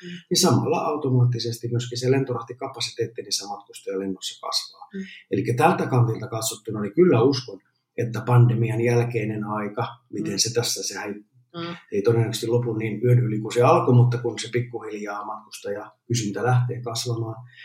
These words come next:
Speaker 2: niin tullaan palaamaan hyvinkin samalle, samaan tilanteeseen kuin ennen pandemiaa,
Speaker 1: Mm.
Speaker 2: koska sitten matkustajalentoja on jälleen paljon ja, ja sitä rahtikapasiteettia on sitä kautta sitten jälleen markkinoilla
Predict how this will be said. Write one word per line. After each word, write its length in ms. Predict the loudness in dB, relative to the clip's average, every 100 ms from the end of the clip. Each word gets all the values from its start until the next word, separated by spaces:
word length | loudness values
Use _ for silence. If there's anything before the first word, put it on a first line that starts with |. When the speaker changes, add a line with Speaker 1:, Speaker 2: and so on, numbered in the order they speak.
| -20 -2
Speaker 2:
niin 180 | 2 4
tullaan 440 | 6 6 6 4 2
palaamaan 560 | 0 -2 -2 -4 -8 -10
hyvinkin 320 | -6 -4 -2 -2
samalle, 420 | -2 -6 -8 -12 _
samaan 360 | -8 -4 -2 -4
tilanteeseen 500 | -8 -10 -6 -6 0
kuin 140 | 2
ennen 220 | 4 2 -2
pandemiaa, 600 | -12 -20 -18 -18 -18 -18
Speaker 1:
Mm. 140 | -20 _ _ _ _ _ 0
Speaker 2:
koska 280 | 2 2
sitten 280 | -4 -8 -10
matkustajalentoja 920 | -12 -10 -8 -2 0 2 0 -2 -4 -8 -16 _ 2
on 180 | 4
jälleen 500 | 4 0 -2 -6 -10 _ -14
paljon 380 | -12 -12 -12 -12
ja, 240 | -12 -12
ja 80 | -12
sitä 160 | -12 -12
rahtikapasiteettia 840 | -14 -16 -20 -16 -12 -8 -10 -10 -12
on 60 |
sitä 160 | -12 -14
kautta 280 | -14 -14 -16
sitten 360 | -14 -12 -14 _ _ _ -10
jälleen 280 | -8 -6
markkinoilla 580 | -8 -12 -16 -16 -14 -14